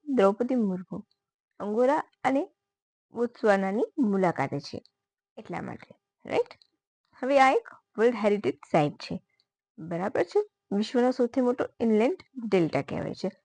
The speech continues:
સુંદરવન સૌથી મોટું છે, પરંતુ ઇનલેન્ડ ડેલ્ટા, ડેલ્ટાની વાત આવશે ત્યારની વાત કરું છું. અહીં અંગોલા નદીમાં રણના બદલે અહીં કલહરીના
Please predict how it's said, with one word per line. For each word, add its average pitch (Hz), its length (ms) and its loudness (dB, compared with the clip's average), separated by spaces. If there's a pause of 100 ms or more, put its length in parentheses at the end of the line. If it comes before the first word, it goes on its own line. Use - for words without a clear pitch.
(540)
સુંદરવન 240 420 0
સૌથી 269 280 -4
મોટું 277 320 -2
છે, 214 120 -6
પરંતુ 220 420 -4 (220)
ઇનલેન્ડ 233 380 0
ડેલ્ટા, 220 380 2
ડેલ્ટાની 226 480 0
વાત 220 220 -2
આવશે 220 220 0
ત્યારની - 420 2
વાત - 180 0
કરું - 240 -6
છું. - 160 -12 (960)
અહીં 247 300 2 (540)
અંગોલા 269 380 2
નદીમાં 208 460 0 (260)
રણના 220 260 0
બદલે 202 340 0
અહીં 226 200 2 (800)
કલહરીના 226 480 0